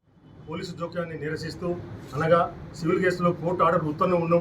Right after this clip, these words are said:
ఉన్నప్పుడు కూడా వాటిని బేఖాతరు చేసినటువంటి పోలీసు అధికారుల మీద చర్యలు తీసుకోవాలని చేసి, దానికి నిరసనగా మేము సిరిసిల్ల న్యాయవాదులను మేము గత ఐదు రోజులుగా, మన ఈ నెల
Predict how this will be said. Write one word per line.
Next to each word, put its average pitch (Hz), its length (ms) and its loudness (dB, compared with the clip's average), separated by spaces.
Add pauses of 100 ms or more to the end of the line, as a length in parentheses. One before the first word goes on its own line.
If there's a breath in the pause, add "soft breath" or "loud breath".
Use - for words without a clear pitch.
ఉన్నప్పుడు 165 320 2
కూడా 160 260 2
వాటిని 151 300 -2
బేఖాతరు 160 460 2
చేసినటువంటి 151 560 -2 (460)
పోలీసు 185 380 4
అధికారుల 175 340 4
మీద 151 200 2 (260)
చర్యలు 170 320 0
తీసుకోవాలని 170 440 -2
చేసి, 147 260 -4 (360)
దానికి 170 280 2
నిరసనగా 165 420 2
మేము 151 280 2 (200)
సిరిసిల్ల 185 320 -4
న్యాయవాదులను 165 460 2
మేము 156 280 2 (380)
గత 170 220 4
ఐదు 175 180 4
రోజులుగా, 160 320 6 (100)
మన 156 220 -2
ఈ 156 80 4
నెల 160 200 2